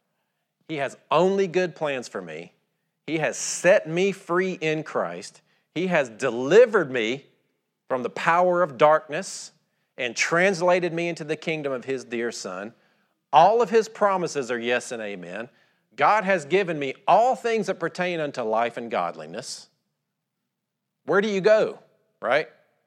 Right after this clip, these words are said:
Do you say, "Well, he just must not do that anymore"? Or do you take responsibility and say, "You know what?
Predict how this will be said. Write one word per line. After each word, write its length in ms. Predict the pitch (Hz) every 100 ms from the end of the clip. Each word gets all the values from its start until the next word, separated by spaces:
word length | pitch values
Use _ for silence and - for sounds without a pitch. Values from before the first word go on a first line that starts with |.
| _ _ _ -
Do 80 |
you 180 | 170 175
say, 560 | 190 214 196 156 156 156 _ _ -
"Well, 180 | 117
he 140 | 113 139
just 200 | 139 139
must 240 | 131 -
not 280 | 120 117 104
do 200 | 139 156
that 220 | 110 92
anymore"? 540 | 90 87 82 80 98 _ _ _ _ _ _ _ _ _ _ _ _ _ _ _ _ _ _ _ _ _ _ _ _ _ _ -
Or 80 | 110
do 80 |
you 80 | 113
take 180 | 120 113
responsibility 640 | 101 113 98 95 139 151 107
and 100 | 90
say, 180 | 92
"You 80 | 101
know 120 | 110
what? 280 | 110 123 -